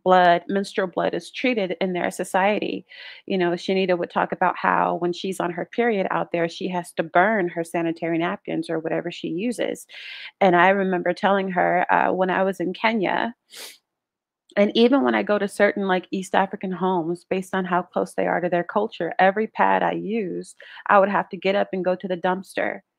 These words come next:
and throw it away, whether I was in America or Africa, just because of the way that certain people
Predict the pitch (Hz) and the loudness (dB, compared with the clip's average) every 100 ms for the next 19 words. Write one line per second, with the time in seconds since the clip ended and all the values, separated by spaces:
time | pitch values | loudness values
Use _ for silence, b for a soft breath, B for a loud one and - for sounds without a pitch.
0 | _ _ 202 190 190 185 185 175 180 175 | _ _ -2 0 0 0 0 -2 -2 0
1 | 175 180 - 180 185 185 175 185 185 185 | -2 0 0 0 -2 -2 -2 -2 -2 -2
2 | 185 196 196 - 170 - 185 165 180 - | -2 2 4 4 2 -2 -8 -8 -8 -10
3 | 202 190 180 175 175 180 175 175 185 - | -10 -8 -6 -6 -4 -4 -2 -4 -2 -4
4 | 180 180 - | -4 -8 -10